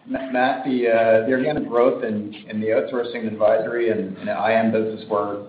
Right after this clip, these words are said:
in the high single digits. We don't have the number directly in front of us right now, but,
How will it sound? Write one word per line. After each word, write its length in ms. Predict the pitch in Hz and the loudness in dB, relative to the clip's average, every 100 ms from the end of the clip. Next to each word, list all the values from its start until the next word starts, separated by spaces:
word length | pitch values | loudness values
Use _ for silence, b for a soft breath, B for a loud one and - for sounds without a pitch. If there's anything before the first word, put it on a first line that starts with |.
| - | -2
in 80 | 123 | 0
the 60 | |
high 260 | 104 139 143 | 4 4 4
single 200 | 123 110 | 0 0
digits. 280 | 107 110 - | 0 0 -2
We 60 | |
don't 100 | 127 | 2
have 80 | 123 | 2
the 60 | 107 | 2
number 400 | 110 110 107 - | 0 0 -2 -4
directly 420 | 104 107 107 98 | 2 2 2 -6
in 60 | 92 | -4
front 200 | 107 107 | -2 -2
of 60 | |
us 100 | 104 | -2
right 180 | 107 98 | -2 0
now, 200 | 98 98 | 2 2
but, 340 | 95 92 - | 0 -4 -10